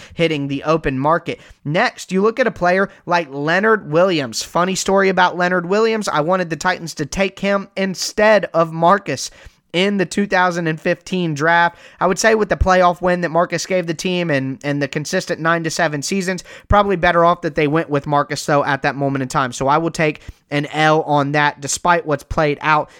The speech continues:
with Marcus these last few years. But Leonard Williams was traded from the Jets to the Giants. He's one of those guys who plays five technique in a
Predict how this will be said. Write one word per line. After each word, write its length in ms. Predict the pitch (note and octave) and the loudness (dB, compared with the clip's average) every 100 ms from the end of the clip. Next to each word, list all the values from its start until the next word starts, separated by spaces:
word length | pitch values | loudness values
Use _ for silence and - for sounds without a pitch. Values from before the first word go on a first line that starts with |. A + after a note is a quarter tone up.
| - | -4
with 140 | D3 D3 | -4 0
Marcus 360 | D3+ C#3+ C#3+ | 0 0 -6
these 240 | - C#3 D3 | -4 -4 0
last 360 | C#3 C3 - | 0 0 -4
few 200 | - C3+ | -2 0
years. 400 | C3 D3 E3+ E3 - - E3+ | 0 2 2 0 -6 -10 2
But 320 | B3 A#3+ E3 | 6 6 2
Leonard 300 | F#3 G#3 F#3 | 0 0 2
Williams 400 | F#3+ F#3+ F#3 - | 2 2 0 -2
was 160 | D#3 | -4
traded 360 | - F#3+ F3+ D#3+ | 0 0 0 -2
from 220 | - F#3 | -2 0
the 80 | G3 | 0
Jets 380 | D3+ E3+ E3+ - | 0 0 0 -4
to 160 | - | -2
the 100 | F#3+ | -2
Giants. 420 | D#3 E3 E3+ E3 - | 0 0 0 -2 -4
He's 240 | F#3+ F#3+ | -2 0
one 140 | G#3+ | 0
of 60 | G3+ | 0
those 180 | G3 E3 | 0 0
guys 320 | F#3 F3+ F3 | 2 2 2
who 100 | E3+ | -2
plays 320 | - D3+ C3+ | -2 -2 -2
five 320 | - F3 F3 | -2 0 0
technique 520 | - F3+ E3 F3 F3 - | 0 -4 -2 -4 -4 -4
in 120 | D3+ | -4
a 100 | C3 | -4